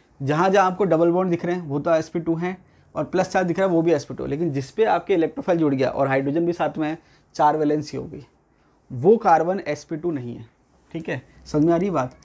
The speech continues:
इसका मतलब क्या हुआ कि ये जो कार्बन है, ये एसपी थ्री है,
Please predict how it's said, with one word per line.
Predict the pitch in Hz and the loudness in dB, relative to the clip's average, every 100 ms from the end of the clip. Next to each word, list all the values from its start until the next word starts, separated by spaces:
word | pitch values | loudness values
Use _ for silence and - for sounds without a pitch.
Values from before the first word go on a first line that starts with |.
| - - | -20 -16
इसका | - - 180 | -10 -2 0
मतलब | 180 185 | 0 0
क्या | 185 | 0
हुआ | 175 190 | 0 0
कि | 196 | 0
ये | 165 | 0
जो | 175 202 | 0 2
कार्बन | 190 190 160 170 | 4 4 4 -2
है, | 156 139 | -2 -2
ये | 160 | -2
एसपी | 156 147 175 | -4 -4 -8
थ्री | - 135 135 | -8 -4 -4
है, | 127 | -4